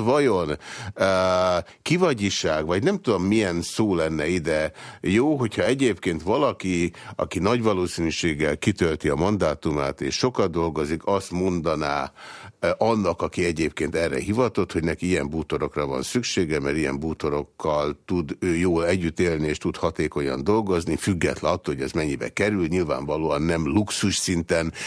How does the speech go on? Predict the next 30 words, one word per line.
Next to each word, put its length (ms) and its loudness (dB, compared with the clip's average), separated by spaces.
de 140 2
adott 300 -2
esetben, 380 -2
hogyha 180 -6
valaki 220 -2
azt 160 0
kérdezni, 400 -2
hogy 100 -6
miért 220 2
akar 220 -6
magának 420 -2
egy 60 -6
százötvenezer 840 -2
forintos 440 -6
széket, 460 0
akkor 220 -4
azt 200 -2
mondja, 260 0
hogy 100 -4
ő 160 -2
abban 260 -2
annyit 360 -4
ül, 100 2
hogy 120 0
nem 140 -2
szeretne 440 -2
emiatt 320 0
gerincferdülést 960 -4
kapni. 440 -4
Ö, 80 2